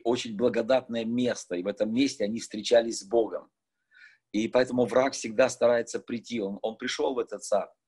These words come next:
чтобы разделить человека с Богом. Он приходит и сегодня, чтобы и сегодня нас также,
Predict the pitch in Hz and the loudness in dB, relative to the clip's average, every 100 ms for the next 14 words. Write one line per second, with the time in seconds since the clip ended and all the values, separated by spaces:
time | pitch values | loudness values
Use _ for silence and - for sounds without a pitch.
0 | _ - - 107 107 113 101 117 117 - | _ -16 -6 -2 0 -2 -2 -2 -2 -2
1 | 107 - 95 92 98 90 - - 107 107 | -4 -4 -6 0 0 0 -10 -2 -2 0
2 | 117 113 135 123 - 107 101 - 110 151 | -6 0 0 0 -6 -10 -8 -6 -2 0
3 | 151 104 - _ _ _ - - 123 123 | 0 -4 -12 _ _ _ -12 -2 2 2
4 | 123 117 123 117 147 165 113 107 123 131 | 2 0 -2 0 2 0 -2 0 0 0
5 | - 117 143 123 95 - | -2 0 0 -2 -6 -8